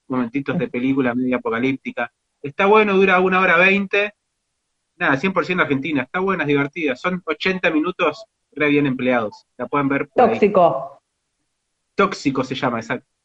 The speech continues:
Speaker 2: Qué linda, qué linda palabra. <laughs> Perfecto,
Speaker 1: ¿Tú?
Speaker 2: Tóxico. Entonces, ah, del otro lado, Nati va anotando todo. Y, eh, bueno,
Speaker 1: Ah, está
Speaker 2: entonces,
Speaker 1: bueno.
Speaker 2: eh, los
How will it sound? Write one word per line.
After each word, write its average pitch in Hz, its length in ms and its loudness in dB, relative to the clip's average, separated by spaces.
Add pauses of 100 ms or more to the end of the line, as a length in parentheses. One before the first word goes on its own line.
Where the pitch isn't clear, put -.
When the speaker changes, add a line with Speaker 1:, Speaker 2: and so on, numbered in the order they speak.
(960)
Speaker 2:
Qué 220 460 -2
linda, 196 320 8
qué 185 140 2
linda 226 200 8
palabra. 175 720 2
<laughs> 254 480 0
Perfecto, 196 560 2
Speaker 1:
¿Tú? 196 140 0
Speaker 2:
Tóxico. 233 240 6
Entonces, 226 360 6
ah, 214 200 2 (320)
del 214 100 6
otro 269 160 8
lado, 277 380 8
Nati 262 360 6
va 247 120 6
anotando 240 420 6
todo. 165 540 6 (400)
Y, 330 240 6
eh, 240 240 8
bueno, 269 240 8
Speaker 1:
Ah, 220 80 8
está 262 120 6
Speaker 2:
entonces, 302 200 6
Speaker 1:
bueno. 285 160 4
Speaker 2:
eh, 254 340 6 (220)
los - 80 -6